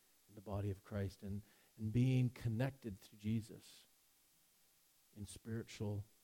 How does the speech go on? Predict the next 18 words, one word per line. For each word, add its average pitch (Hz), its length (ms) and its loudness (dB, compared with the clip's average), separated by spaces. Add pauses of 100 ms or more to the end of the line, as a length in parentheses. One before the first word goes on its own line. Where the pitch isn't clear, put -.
(120)
submission 101 600 -2
and 95 80 -4
in 92 120 -4 (120)
faith. 98 220 -8 (3250)
So 131 80 -2
what 135 160 8
are 135 60 8
some 131 200 4
of 123 60 6
those 120 180 4
things 123 280 2
that 107 100 0
are 104 80 0
taking 117 360 0
preeminence 107 560 0
in 95 120 -4
your 104 160 0
life? 92 260 -2